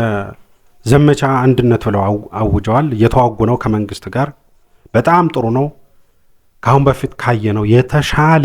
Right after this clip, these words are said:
ትብብር ነው። የሚደነቅም የሚመሰገንም ነው፣ ግን ጎደሎ ነው። በጣም ብዙ ጉድለት አለበት። አሁንም የፋኖ ዘመቻ ብዙዎቹ አልተቀላቀሉትም። ይህ ደግሞ የራሱን ችግር ይወልዳል።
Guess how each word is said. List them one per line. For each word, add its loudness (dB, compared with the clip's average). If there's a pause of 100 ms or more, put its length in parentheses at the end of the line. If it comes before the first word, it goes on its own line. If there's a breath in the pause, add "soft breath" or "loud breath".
ትብብር -2
ነው። -2 (500)
የሚደነቅም 4
የሚመሰገንም 0
ነው፣ -8 (120)
ግን 6
ጎደሎ 4 (100)
ነው። -2 (1160)
በጣም 0
ብዙ 0
ጉድለት -2
አለበት። -8
አሁንም -2
የፋኖ -8
ዘመቻ -16 (880)
ብዙዎቹ 2
አልተቀላቀሉትም። -6 (2250)
ይህ 2
ደግሞ 2
የራሱን 2
ችግር -2
ይወልዳል። -4